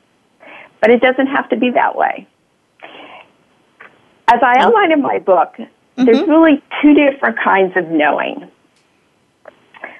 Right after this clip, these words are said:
Speaker 1: The first one is where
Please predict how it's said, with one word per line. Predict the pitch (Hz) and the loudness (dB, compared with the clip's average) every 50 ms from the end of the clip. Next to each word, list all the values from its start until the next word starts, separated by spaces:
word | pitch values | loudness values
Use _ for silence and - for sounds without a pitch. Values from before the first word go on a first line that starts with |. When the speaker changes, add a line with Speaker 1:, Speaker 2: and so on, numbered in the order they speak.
| _ _ _ _ _ | _ _ _ _ _
Speaker 1:
The | - 185 - - - | -2 -2 -2 -2 0
first | - 311 339 339 - - | 2 2 2 0 -2 -2
one | 247 196 156 135 139 160 190 208 - _ _ _ _ _ _ _ | 0 0 2 2 0 0 -2 -4 -8 _ _ _ _ _ _ _
is | 190 190 180 180 175 175 165 | 2 2 2 0 -4 -4 -2
where | 190 196 190 185 185 180 180 175 170 170 170 | 0 2 2 2 2 2 2 2 0 -2 -4